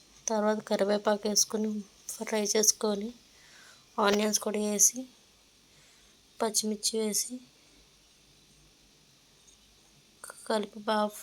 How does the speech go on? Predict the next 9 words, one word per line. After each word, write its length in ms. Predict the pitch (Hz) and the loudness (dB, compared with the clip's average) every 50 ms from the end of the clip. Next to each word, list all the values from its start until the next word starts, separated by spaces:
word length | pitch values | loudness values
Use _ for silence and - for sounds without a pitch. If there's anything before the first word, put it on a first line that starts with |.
| - - - - - - - - - | -20 -20 -20 -20 -20 -20 -20 -16 -10
బాగా 280 | - 214 208 214 220 220 | -6 -4 -4 -2 -4 -6
ఫ్రై 280 | 214 - 220 214 208 208 | -4 -2 0 0 2 2
అవనివ్వాలండి. 760 | 214 214 214 208 202 196 196 196 196 196 190 196 196 202 226 - - - - - - - - - _ _ - - - - _ _ _ _ - | 0 0 0 -2 -2 -2 -4 -6 -6 -6 -8 -8 -8 -10 -12 -16 -18 -20 -20 -20 -20 -20 -20 -20 _ _ -20 -20 -20 -20 _ _ _ _ -4
బాగా 180 | 220 220 220 214 | -2 -2 0 0
ఫ్రై 280 | 202 220 220 214 214 | 0 0 0 0 0
అయిన 320 | 214 214 214 214 214 214 214 | 0 -2 -2 0 0 0 0
దాంట్లో 300 | 214 214 208 202 220 220 | 0 0 -2 -2 -4 -4
టమాటా 520 | 220 220 214 208 208 208 196 - 220 220 | -4 -4 -2 -2 -2 -2 -2 -2 -2 -2
వేసుకోవాలండి. 1000 | 220 214 214 208 208 196 - - - - 214 208 202 196 190 190 185 185 196 214 | -2 -4 -4 -4 -4 -6 -6 -6 -4 -2 -2 0 0 -2 -4 -6 -6 -8 -10 -10